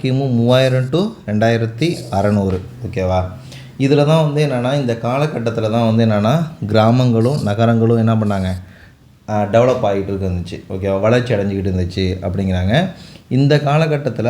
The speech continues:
மக்களுடைய தொழில் என்னன்னா வந்து ட்ரேட் பண்றது தான், வணிக தொழிலை தான் என்ன பண்ணாங்கன்னா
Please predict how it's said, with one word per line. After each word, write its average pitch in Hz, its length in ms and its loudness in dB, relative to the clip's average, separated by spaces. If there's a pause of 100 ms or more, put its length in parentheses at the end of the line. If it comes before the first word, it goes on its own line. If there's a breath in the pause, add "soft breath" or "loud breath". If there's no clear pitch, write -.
மக்களுடைய 131 580 0
தொழில் 113 480 2
என்னன்னா 104 360 2
வந்து 107 220 2 (120)
ட்ரேட் 123 260 2
பண்றது 95 240 0
தான், 98 200 -4
வணிக 117 320 2
தொழிலை 104 360 0
தான் 107 140 -2
என்ன 104 160 -2
பண்ணாங்கன்னா 98 320 -2